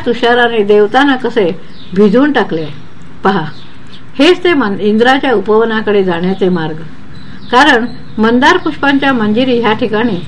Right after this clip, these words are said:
पसरलेल्या दिसत असून त्यामुळे हे मार्ग तांबूस झालेले दिसत आहे. ह्या पहा, अप्सरा वेलींच्या टांगलेल्या झोपाळ्यावर बसून कशा झोके घेत आहेत. वाह वाह, कुंद, मंदार, पारिजात ह्यांच्यावरून वाहत येणारा वायू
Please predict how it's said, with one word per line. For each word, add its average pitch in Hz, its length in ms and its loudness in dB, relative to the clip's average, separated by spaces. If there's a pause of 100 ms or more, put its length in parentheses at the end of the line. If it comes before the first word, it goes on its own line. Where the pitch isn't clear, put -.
(320)
पसरलेल्या 269 560 2
दिसत 220 340 -2
असून 196 280 -2 (380)
त्यामुळे 247 520 4 (280)
हे 262 100 4
मार्ग 233 520 2
तांबूस 220 340 2
झालेले 185 460 0
दिसत 160 320 -6
आहे. 143 140 -10 (760)
ह्या 269 160 6
पहा, 220 280 0 (420)
अप्सरा 311 520 2
वेलींच्या 262 560 2
टांगलेल्या 226 540 2
झोपाळ्यावर 202 580 0
बसून 185 360 0 (380)
कशा 240 220 2
झोके 208 400 0
घेत 175 240 -2
आहेत. 147 120 -4 (680)
वाह 226 180 2
वाह, 180 200 -2 (600)
कुंद, 277 300 4
मंदार, 220 600 2
पारिजात 208 600 2
ह्यांच्यावरून 214 640 2
वाहत 220 320 2
येणारा 220 320 0
वायू 185 260 0